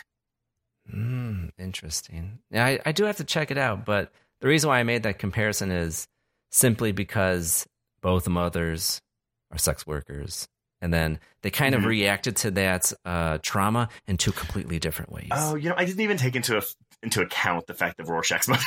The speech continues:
Speaker 2: was a sex worker. So you know what? <laughs> You may be more on point than I'm thinking. <laughs>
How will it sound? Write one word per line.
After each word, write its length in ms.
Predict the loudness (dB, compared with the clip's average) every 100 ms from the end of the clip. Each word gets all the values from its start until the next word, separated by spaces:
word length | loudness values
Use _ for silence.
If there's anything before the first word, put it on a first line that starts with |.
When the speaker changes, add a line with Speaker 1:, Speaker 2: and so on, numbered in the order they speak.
| 8
Speaker 2:
was 180 | 8 8
a 60 |
sex 340 | 8 8 6 4
worker. 280 | 4 6
So 120 | 6 6
you 100 | 6
know 120 | 6
what? 260 | 6 6 2 -2
<laughs> 160 | 0 0 -4 -6 -6 -8 -6 -4 4 4 6
You 140 | 6
may 120 | 6 6
be 120 | 6
more 180 | 4 4
on 160 | 4
point 200 | 2 2
than 80 | 4
I'm 120 | 4 4
thinking. 360 | 2 4 2
<laughs> 60 | 2